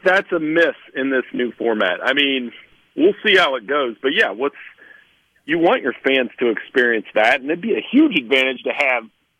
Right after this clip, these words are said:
Ole Miss up at Ohio Stadium in a second round playoff game. That's a huge advantage for the Buckeyes.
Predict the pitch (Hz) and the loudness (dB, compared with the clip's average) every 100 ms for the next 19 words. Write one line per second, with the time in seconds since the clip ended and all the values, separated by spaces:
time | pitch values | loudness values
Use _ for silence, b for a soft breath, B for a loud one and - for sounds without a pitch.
0 | _ _ _ - _ _ _ _ _ _ | _ _ _ -20 _ _ _ _ _ _
1 | 175 175 160 165 - - 160 160 147 131 | 2 4 2 0 0 -4 -2 -2 -2 -2
2 | 127 151 156 139 - - 147 160 110 110 | -2 0 0 0 -4 -4 0 0 -2 -6
3 | 123 - _ 131 123 - 151 - 139 147 | -10 -14 _ -2 -2 0 -4 -4 -4 -4
4 | 131 175 262 - 113 107 - 254 247 226 | -2 0 0 0 -2 0 0 -2 -4 -2
5 | 208 165 165 180 175 185 - 175 170 226 | -2 -2 0 0 2 -2 -4 -4 0 -2
6 | - - - | -2 -10 -16